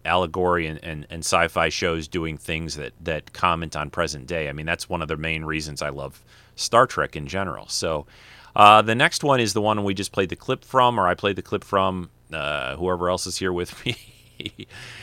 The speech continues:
If the Star Should Appear, about the giant, uh, ship out there drifting, um, that was a sort of a mini, uh, mini little society thing going on.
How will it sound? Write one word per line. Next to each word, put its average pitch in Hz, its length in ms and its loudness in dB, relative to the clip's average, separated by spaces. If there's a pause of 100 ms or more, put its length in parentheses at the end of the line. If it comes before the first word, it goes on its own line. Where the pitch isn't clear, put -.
(220)
If - 220 4
the 120 80 -2
Star 117 300 8
Should 104 180 -2
Appear, 92 280 2
about 87 240 2
the 87 80 -6
giant, 85 400 2 (140)
uh, 78 280 0
ship - 300 -2
out 82 160 2
there 85 140 -2
drifting, 80 560 -4
um, 71 420 -8 (460)
that 78 280 -6
was 78 140 -8
a 73 140 -6
sort 87 200 -2
of 73 80 -6
a 76 80 -6
mini, 82 440 -6 (420)
uh, 71 480 0 (100)
mini 98 340 2
little 90 200 -2
society 78 560 -2
thing 73 220 -10
going 73 260 -8
on. 71 180 -8